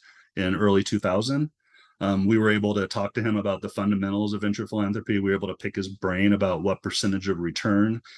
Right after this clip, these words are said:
you're able to ask for and what other clauses you were able to ask for with the amount of money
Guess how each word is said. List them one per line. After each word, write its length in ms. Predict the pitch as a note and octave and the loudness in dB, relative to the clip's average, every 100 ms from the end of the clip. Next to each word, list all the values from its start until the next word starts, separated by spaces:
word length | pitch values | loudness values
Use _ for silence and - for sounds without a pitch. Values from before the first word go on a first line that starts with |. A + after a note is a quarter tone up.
| - | -10
you're 160 | - G2 | 0 0
able 160 | F#2 F#2+ | 2 -2
to 60 | |
ask 400 | E2 F2 G2+ - | -2 -4 -6 -6
for 380 | - A#2+ A2 A2+ | -2 2 2 0
and 120 | G#2+ | -2
what 120 | F2+ F2+ | -2 -2
other 280 | F2+ G2 | 0 -2
clauses 640 | F#2 - G2+ F#2 G2+ G#2+ G#2 | -2 -2 -2 0 -2 -2 -2
you 120 | A2 | -2
were 120 | G#2 | 0
able 220 | G#2+ G#2+ | 0 -2
to 100 | G#2+ | -4
ask 300 | G#2+ A2 G#2+ | -4 -6 -8
for 240 | - A2 G#2 | -4 0 2
with 180 | G2 G2 | 0 0
the 100 | G2 | -2
amount 280 | F#2+ F#2 | -2 -4
of 60 | E2+ | -4
money 380 | E2+ F2+ G#2+ | -4 -4 -4